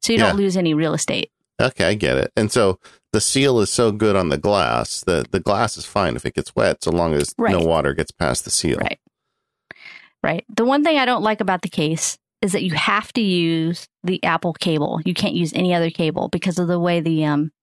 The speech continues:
Speaker 1: the charge, the little charge, uh, port is. It's a little waterproof door. Um, and, uh, the only cable, which really bums me out because it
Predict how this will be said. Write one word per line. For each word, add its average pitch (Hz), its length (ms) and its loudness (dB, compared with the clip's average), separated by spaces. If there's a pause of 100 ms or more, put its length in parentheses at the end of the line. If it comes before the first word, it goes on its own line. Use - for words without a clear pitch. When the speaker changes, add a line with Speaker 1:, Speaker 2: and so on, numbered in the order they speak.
(380)
Speaker 1:
the 180 80 0
charge, 180 600 -2
the 180 60 -2
little 165 240 0
charge, 175 540 -4 (240)
uh, 170 200 -4 (120)
port 214 240 -2
is. 214 320 -2 (540)
It's 196 120 -2
a 208 60 0
little 170 320 0 (300)
waterproof 170 420 -2
door. 160 340 0 (360)
Um, 151 300 0 (180)
and, 156 300 0
uh, 147 180 -2
the - 120 -4
only 208 300 0
cable, 160 460 -2
which 175 200 -4
really 220 200 2
bums 170 320 -2
me 156 120 2
out 151 200 0
because 175 200 -2
it - 140 -4